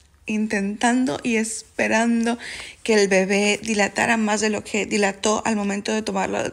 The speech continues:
la decisión los doctores de que ya era hora de que el parto se había activado, pero luego por arte de magia nomás y eso se cerró. Esas contracciones seguían fuertísimas, pero las dilataciones, cero, ni una más.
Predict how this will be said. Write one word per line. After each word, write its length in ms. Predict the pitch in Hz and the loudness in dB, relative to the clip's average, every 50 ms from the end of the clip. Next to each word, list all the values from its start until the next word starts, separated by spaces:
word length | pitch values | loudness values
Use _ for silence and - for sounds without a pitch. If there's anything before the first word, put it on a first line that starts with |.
| - - | -8 -10
la 200 | - - - 208 | -6 -2 0 0
decisión 360 | 196 202 - 107 - - 98 | 0 0 -2 -2 -4 -4 -4
los 100 | 196 214 | -2 -2
doctores 380 | 220 - - - 202 190 208 208 | -2 -4 -2 -2 -2 0 0 0
de 180 | 190 180 - - | 0 0 -2 -2
que 200 | - - - - | -4 -6 -4 -2
ya 200 | - - - 101 | 0 0 2 2
era 180 | 95 90 87 - | 2 2 2 2
hora 220 | - - - - - - - - - - - - - | 2 2 2 0 0 -6 -10 -10 -10 -12 -12 -4 0
de 140 | - 190 185 | 2 2 4
que 100 | 196 185 | 4 4
el 60 | 180 | 6
parto 300 | 185 180 180 - 202 220 | 6 6 6 6 2 0
se 80 | 233 | 2
había 140 | 202 185 180 | 2 2 2
activado, 420 | 180 180 - 208 220 226 254 269 262 | 0 2 4 8 10 10 10 10 10
pero 200 | 247 214 208 202 | 6 4 4 4
luego 280 | 214 226 233 240 233 | 6 6 4 4 4
por 100 | - 196 | 6 6
arte 220 | 214 214 214 - 226 | 6 6 6 4 2
de 80 | 226 | 4
magia 320 | 226 226 247 254 254 269 240 | 4 4 4 4 4 4 2
nomás 320 | 214 214 220 220 240 247 277 | 4 2 2 2 4 4 2
y 180 | 262 254 - - - - - - - | 0 -2 -4 -10 -20 -20 -20 -4 0
eso 240 | 240 240 240 262 | 0 2 2 2
se 140 | 247 247 233 | 2 2 2
cerró. 460 | 233 - - - - - - - - - - - - - - - - - - - - | 2 0 -2 -4 -6 -6 -6 -6 -6 -8 -14 -18 -18 -16 -14 -14 -14 -14 -16 -14 -6
Esas 220 | - 226 233 240 240 | -2 2 2 2 2
contracciones 1080 | - 220 220 220 196 196 - - 202 196 190 190 185 185 - - 220 214 214 220 233 | 2 2 2 2 2 0 4 6 8 8 10 10 8 6 4 2 2 2 4 2 4
seguían 420 | - 208 170 - 208 226 233 240 226 | 2 2 2 4 6 6 6 6 6
fuertísimas, 760 | 220 208 196 - - 277 285 294 302 294 269 302 285 277 277 | 4 2 2 2 2 2 4 4 6 6 6 6 6 6 4
pero 260 | - - 226 202 202 | 2 -2 0 0 2
las 200 | 202 202 202 190 | 2 2 0 0
dilataciones, 720 | 190 185 185 185 - 202 220 - - 220 240 254 262 247 - - - - - - _ _ _ | 0 -2 -2 -2 -4 -4 -4 -2 0 0 2 2 2 0 -2 -8 -18 -20 -20 -20 _ _ _
cero, 580 | - - - - - - - 233 - - - - - - _ _ _ _ _ - | -6 -2 0 2 2 2 2 2 2 0 -2 -4 -8 -14 _ _ _ _ _ -8
ni 240 | 165 226 262 269 | -2 2 4 6
una 180 | 269 254 247 233 | 8 8 6 6
más. 380 | 220 214 214 226 - - - | 4 2 0 -2 -4 -6 -6